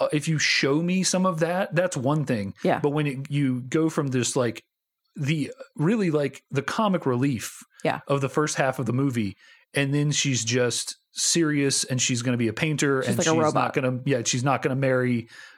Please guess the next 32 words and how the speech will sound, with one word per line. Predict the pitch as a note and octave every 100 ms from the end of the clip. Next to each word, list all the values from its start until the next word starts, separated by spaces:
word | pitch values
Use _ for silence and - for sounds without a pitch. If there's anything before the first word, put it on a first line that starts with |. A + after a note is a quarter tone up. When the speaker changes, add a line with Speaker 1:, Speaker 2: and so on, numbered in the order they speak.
| -
Speaker 1:
a, | B2 A#2 G2+
a | B2+
pauper | A#2+ - D#3 D#3+ C#3+
and | C3+
all | C3
this, | B2+ -
like, | B2+ - - - - - -
you | D#3
know, | F#2+ - _ C#3 C#3 C#3
like, | B2+ -
she, | - -
Speaker 2:
Yeah. | C#3+ -
Speaker 1:
the, | C#3 C3+ C3+ -
the | C#3+ B2 -
turn | - - G3 D#3 A#2+ A2 -
in, | C3+ C3 D3
in | C#3+
that | A#2+
character, | - C#3+ C3 B2+ G#2+ G2+ - - -
and | F3
it's | D#3 D#3+ D3
Speaker 2:
Mm-hmm. | C#3+
Speaker 1:
another, | D3 C#3+ C3 B2+ B2
you | B2+
know, | A#2+ A2
show | - C#3+
don't | C3 B2+
tell. | - D#3 G2+
Like, | A2 G#2+
they | C3+
don't | C3+ B2+
show | A#2+ - C#3+ B2+ B2 A#2